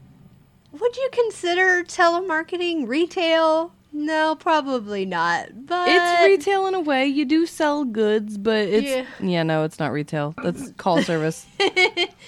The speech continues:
Speaker 1: It's call center. Um, but anyway, you're still dealing with customers, right? <laughs>
Speaker 2: Yep.
Speaker 1: So, I was fifteen. Young, naive, sweet, sweet little Amy.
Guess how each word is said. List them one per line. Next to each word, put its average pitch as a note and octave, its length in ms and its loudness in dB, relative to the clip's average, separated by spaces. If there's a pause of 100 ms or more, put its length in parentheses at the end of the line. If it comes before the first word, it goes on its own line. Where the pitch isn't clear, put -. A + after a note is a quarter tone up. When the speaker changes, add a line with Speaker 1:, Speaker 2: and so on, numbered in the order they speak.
(180)
Speaker 1:
It's D#4+ 200 -4
call A3+ 260 2
center. G#3+ 420 -4 (520)
Um, A3+ 500 -2 (140)
but D#4+ 220 4
anyway, E4 360 2
you're D#4 200 0
still F#4+ 260 -2
dealing C4+ 460 0
with A3 160 -2
customers, F3 800 -8 (120)
right? G#3 340 0 (280)
<laughs> A#3 160 2 (600)
Speaker 2:
Yep. A#3+ 300 -6 (840)
Speaker 1:
So, B3+ 540 0 (520)
I D#4+ 140 0
was E4 160 -4
fifteen. A3 720 -2 (640)
Young, E4 600 0 (260)
naive, C4+ 880 -2 (640)
sweet, D4+ 600 -4
sweet B3+ 600 -4
little A3 460 2
Amy. F#3 600 -2